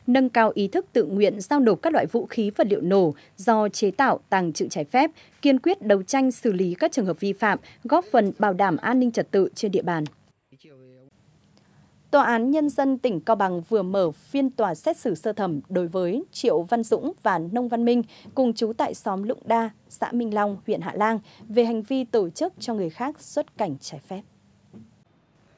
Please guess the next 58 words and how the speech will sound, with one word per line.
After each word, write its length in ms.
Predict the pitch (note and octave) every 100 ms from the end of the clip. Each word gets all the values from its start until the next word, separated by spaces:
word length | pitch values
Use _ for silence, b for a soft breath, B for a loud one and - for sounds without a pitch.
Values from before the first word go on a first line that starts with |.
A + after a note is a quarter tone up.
| _
Theo 160 | - A#3
cáo 160 | A3+ F#3
trạng, 320 | C4+ A3+ -
khoảng 220 | A#3 F3
tháng 180 | F3+ F3+
chín 260 | A3 G3+
năm 120 | B3 B3
hai 120 | A#3+
nghìn 240 | G#3+ E3+
không 220 | - A3+
trăm 180 | G#3+ G#3+
hai 100 | G3+
mươi, 260 | G3 G3+ G3+ b b
Triệu 180 | C4+ G3
Văn 180 | A#3+
Dũng 320 | A3+ A3+ B3+ D#4
được 140 | G#3
một 140 | F#3+
người 180 | F#3 F3+
đàn 260 | F3+ F#3+ F3+
ông 260 | - A#3+
Trung 180 | A3+ A3+ G#3
Quốc 200 | D4+ F#4
liên 220 | A#3 A3+ A3
lạc 240 | G3 E3+
qua 120 | G#3+
mạng 200 | G3+ F3+
xã 160 | - A3+ B3+
hội 180 | A#3 -
để 180 | G#3 F3
thuê 180 | - G3
đón, 280 | F3 F3 C4+ -
đưa 180 | A3 G#3
người 260 | F#3+ E3+
xuất 400 | D3 - D#4 _
cảnh 200 | A#3 E3
trái 200 | - E3
phép 240 | D3+ A#3 D4
sang 220 | - G3
Trung 160 | F3+ F3
Quốc 220 | B3 E4+ B B B
với 220 | F#3+ G3+
giá 220 | G3 G3+
thỏa 160 | G#3 C#4
thuận 180 | - G3+
một 180 | G3+ F#3+ -
trăm 280 | C4 C4+ B3+
nhân 160 | B3+
dân 200 | A#3 A#3
tệ 120 | A3
một 200 | E3 D#3+
người. 220 | E3+ E3 C#3+ - B B -
Triệu 140 | - F#3+
Văn 180 | G#3
Dũng 280 | G3+ G#3+ B3 D4 _
đã 180 | - B3
đồng 180 | B3 F#3
ý 260 | - F#3+ C#4